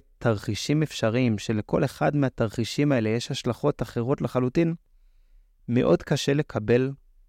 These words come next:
החלטות קדימה. ואני אפילו לא מדבר רק ברמה של ההשקעות הפיננסיות, איך להשקיע את הכסף שלי,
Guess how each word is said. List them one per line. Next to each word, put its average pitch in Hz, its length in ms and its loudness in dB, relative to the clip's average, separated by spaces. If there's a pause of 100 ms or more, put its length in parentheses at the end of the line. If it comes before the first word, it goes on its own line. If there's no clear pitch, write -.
(400)
החלטות 117 840 0 (560)
קדימה. 120 440 4 (160)
ואני 131 180 2
אפילו 180 260 4
לא 170 100 4
מדבר 147 320 2
רק 147 160 -2
ברמה 123 380 2
של 120 300 -2 (480)
ההשקעות 127 440 2
הפיננסיות, 127 720 0
איך 110 160 -4
להשקיע 127 320 0
את 120 80 -2
הכסף 165 360 -2
שלי, 113 220 -2